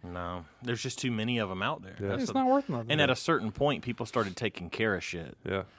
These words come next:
Speaker 3: Yeah.
Speaker 1: See, once people figured out that that type of shit had value, the only reason that shit had value is because people, di-, like, old comics, for example, people would read 'em and just
Speaker 2: Yeah.
Speaker 1: toss 'em aside, give 'em to a kid.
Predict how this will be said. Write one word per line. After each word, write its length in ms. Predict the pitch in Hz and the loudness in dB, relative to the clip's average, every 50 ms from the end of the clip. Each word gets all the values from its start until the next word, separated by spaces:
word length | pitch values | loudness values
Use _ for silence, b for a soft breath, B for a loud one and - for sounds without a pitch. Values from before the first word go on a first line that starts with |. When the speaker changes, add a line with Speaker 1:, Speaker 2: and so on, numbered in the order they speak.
| - - | -14 -8
Speaker 3:
Yeah. 100 | - 139 | -6 -2
Speaker 1:
See, 140 | 123 131 123 | 4 4 4
once 200 | 113 120 123 113 | 6 4 2 0
people 260 | - 143 127 113 107 101 | 0 0 0 0 0 -2
figured 380 | - - 113 113 107 107 101 | -2 -2 -2 0 2 4 6
out 160 | 107 113 87 | 6 6 4
that 120 | 107 101 92 | 4 0 -2
that 100 | 95 - | -2 0
type 180 | - 113 - | 2 0 0
of 80 | - - | 0 -4
shit 160 | - - - - | -2 -2 0 2
had 180 | 110 104 85 78 | 2 0 0 2
value, 420 | 87 92 98 107 113 117 123 127 | 4 6 6 6 6 4 2 2
the 100 | 107 - - | 6 6 6
only 120 | 135 156 156 | 6 6 2
reason 300 | 139 135 131 127 127 120 113 | 0 0 0 0 0 0 0
that 140 | 113 85 - | 0 0 0
shit 180 | - - - | -4 -4 -2
had 180 | 101 107 95 85 | -2 -2 -2 -2
value 440 | 87 98 117 147 143 107 95 95 95 | 0 0 2 2 2 2 2 2 2
is 100 | 92 90 | 0 0
because 220 | 98 95 107 95 | -2 -4 -6 -8
people, 440 | - _ - - 117 - 113 98 95 | -8 _ -10 -10 -6 -4 -2 -4 -4
di-, 160 | 90 95 101 - _ - | -4 -6 -10 -10 _ -4
like, 160 | 104 95 - - | -4 -4 0 2
old 180 | 110 110 104 - | 2 2 2 0
comics, 440 | - 127 127 143 135 - - - - | 2 4 4 4 4 0 -4 -8 -12
for 160 | - 117 107 | -6 -4 -4
example, 220 | 101 95 110 113 110 | -2 0 -2 -2 0
people 220 | - 135 135 143 147 | 0 -2 0 2 2
would 160 | 120 92 85 | 0 2 2
read 180 | 98 110 120 135 | 2 2 4 2
'em 80 | 127 | 2
and 100 | 110 98 | 0 -2
just 140 | 95 113 117 | -2 -4 -2
Speaker 2:
Yeah. 140 | 110 113 117 | 2 6 8
Speaker 1:
toss 200 | 117 120 117 - | 8 8 8 6
'em 120 | 113 98 | 0 0
aside, 340 | 98 - - 123 123 120 104 | 0 2 4 4 4 4 4
give 100 | 107 110 | 0 0
'em 40 | 117 | 0
to 100 | 110 98 | 0 0
a 40 | - | -2
kid. 320 | - - 117 117 113 - | 0 0 2 2 2 0